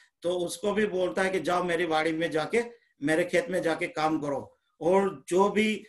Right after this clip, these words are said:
उचित होगा वो मैं दूंगा।" तो पहले वाले को बोला, "मैं एक दिनार दूंगा।" अभी नौ बजे गए, जब और लोगों को भेजा और बोलता है कि भाई जो भी उचित होगा वो मैं दूंगा।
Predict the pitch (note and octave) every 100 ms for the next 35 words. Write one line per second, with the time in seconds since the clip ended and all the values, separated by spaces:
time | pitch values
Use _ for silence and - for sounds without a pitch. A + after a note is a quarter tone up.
0 | _ E3+ E3+ A#3+ - E3+ F#3+ G#3 - D3+
1 | E3+ E3 D3+ D3 C#3 A2 - _ _ _
2 | _ F#3+ A3 A3 - F3+ F#3 G3 G3 G3
3 | G3 E3 F3+ G3+ A3+ - _ _ _ D3+
4 | E3 F3 E3+ C#3+ F3 F3 F3 F#3 G3 A#3+
5 | - _ _ - D3 F3+ G3 G3 - F3
6 | E3+ G3 G3 G3 F3+ G#3 G3 F#3+ F#3+ -
7 | - D#3 F#3 G3 F#3+ G3+ G3+ G3+ G3+ G3
8 | E3+ D#3+ E3 F3+ F#3 F#3 F3 D3+ E3 G#3
9 | G#3 F#3+ G3+ E3 D#3+ F3+ - - _ _
10 | D3+ F#3+ G3 A3+ - D3 D#3 C#3+ A#2+